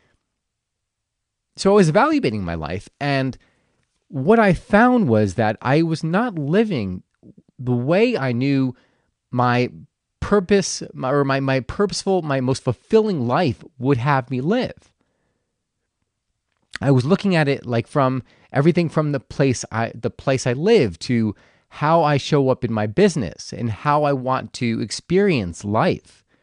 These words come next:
When I look at, when I thought of, like, "All right, well, what does it mean to be a hundred percent certain?" Right? A hundred percent certain is, like, everything you know is literally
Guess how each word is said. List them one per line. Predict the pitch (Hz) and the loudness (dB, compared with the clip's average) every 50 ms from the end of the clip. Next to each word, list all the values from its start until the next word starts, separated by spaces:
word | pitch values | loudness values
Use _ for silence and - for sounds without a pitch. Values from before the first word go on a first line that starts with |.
| _ _ _ _ _ _ _ _ _ _ _ _ _ _ _ _ _ _ _ _ _ _ _ _ _ _ _ | _ _ _ _ _ _ _ _ _ _ _ _ _ _ _ _ _ _ _ _ _ _ _ _ _ _ _
When | - 143 143 | 0 2 2
I | 143 | 2
look | 143 151 202 196 - | 4 2 0 2 2
at, | 190 160 135 | 0 0 2
when | 135 139 | 2 0
I | 131 123 | 0 0
thought | - 185 190 170 | 2 0 2 2
of, | 143 127 | 2 2
like, | 110 113 107 - - - | 0 -2 -4 -4 -6 -2
"All | 117 | 0
right, | 107 95 92 | 0 0 0
well, | 92 90 98 101 | -2 -4 -6 -4
what | 117 180 | -2 -2
does | 240 214 | -2 -2
it | 220 | -2
mean | 202 170 143 | -2 -2 -2
to | 107 98 | -2 -2
be | 82 101 92 | -2 -2 -2
a | 85 | -2
hundred | - 131 135 127 | -2 -4 -4 -4
percent | 123 - - - 82 78 | -6 -8 -8 -8 -8 -6
certain?" | - 98 - - - - _ _ _ _ _ _ _ _ _ _ _ _ _ _ _ - | -8 -8 -10 -10 -16 -20 _ _ _ _ _ _ _ _ _ _ _ _ _ _ _ -2
Right? | 147 - - | -2 -2 0
A | 123 | -2
hundred | 143 180 214 185 | -2 -2 -2 -2
percent | 185 147 - | -4 -4 -2
certain | - 165 147 127 131 | -2 -2 -2 -4 -2
is, | 127 127 123 120 110 117 | 0 0 0 0 0 -2
like, | 107 107 - _ _ _ _ _ | -4 -4 -6 _ _ _ _ _
everything | - 135 160 170 180 160 156 156 160 151 - 147 127 127 | -2 2 4 4 4 2 2 0 0 0 0 0 0 0
you | 123 113 | 0 0
know | 113 113 117 120 120 117 107 101 | 2 2 4 4 4 4 2 0
is | 107 95 113 | -2 -4 -2
literally | 139 190 220 220 160 110 95 85 80 | -2 0 0 0 0 -2 -2 -4 -6